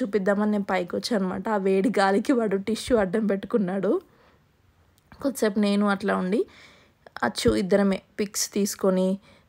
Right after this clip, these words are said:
ఆ, కొంచెం పల్లికాయలు కొనుక్కొని, అట్లా ఏదో కొంచెం బేరం చేయాలి కదా అని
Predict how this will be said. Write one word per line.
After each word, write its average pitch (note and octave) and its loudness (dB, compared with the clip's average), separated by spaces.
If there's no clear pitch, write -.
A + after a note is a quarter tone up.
ఆ, G3 2
కొంచెం G3 0
పల్లికాయలు G#3 2
కొనుక్కొని, F#3 2
అట్లా - 0
ఏదో G3 2
కొంచెం G3+ 0
బేరం F#3+ 2
చేయాలి F#3 2
కదా F#3 -2
అని A3 -2